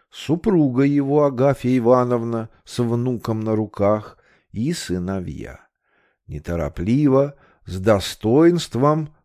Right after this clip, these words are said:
прошли в калитку, степенно поклонились Захару Евграфовичу и также степенно, будто царские послы,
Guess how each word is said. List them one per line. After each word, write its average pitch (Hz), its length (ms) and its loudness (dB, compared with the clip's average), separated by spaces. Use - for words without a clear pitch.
прошли 95 560 -2
в - 100 -8
калитку, 92 800 -6
степенно 127 840 0
поклонились 120 880 2
Захару 107 580 2
Евграфовичу 95 1080 -4
и 92 160 -6
также 101 540 4
степенно, 80 1000 -8
будто 165 520 0
царские 120 680 2
послы, 95 720 -8